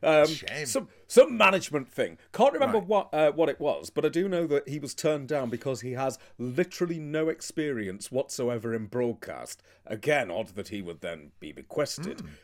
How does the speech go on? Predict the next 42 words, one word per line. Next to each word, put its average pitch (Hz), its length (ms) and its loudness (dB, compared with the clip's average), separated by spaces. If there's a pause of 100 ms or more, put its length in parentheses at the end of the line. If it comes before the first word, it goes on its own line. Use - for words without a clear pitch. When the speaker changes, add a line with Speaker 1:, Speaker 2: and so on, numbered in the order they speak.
(120)
Speaker 1:
the 127 60 -4
chairmanship 67 560 -8
at 71 60 -20
the - 60 -18
B 82 160 -12
B 82 120 -12
C. 127 240 -2 (500)
Lineker 160 440 4
puts - 240 -8
this - 200 -8
tweet 127 360 -6
out, 62 260 -14 (540)
and 104 220 -6
all 180 260 4
of 151 100 -4
a 127 40 -8
sudden, 113 540 -2 (760)
"No, 147 320 4 (120)
not 135 160 -4
allowed. 117 360 -2
You're 104 120 -4
not 139 80 -4
allowed 139 220 -4
to - 60 -12
say 135 160 0
that 107 160 -6
sort - 160 -14
of 65 80 -20
thing." 113 300 -10
So 117 400 -2
Lineker 127 440 -4
is 110 140 -12
told, 117 300 -2
"You 113 80 -6
will 113 120 -6
not 113 220 -8
be 110 100 -6
presenting 104 500 -10
Match 90 200 -12
of 78 100 -20
the 80 60 -18
Day 64 420 -12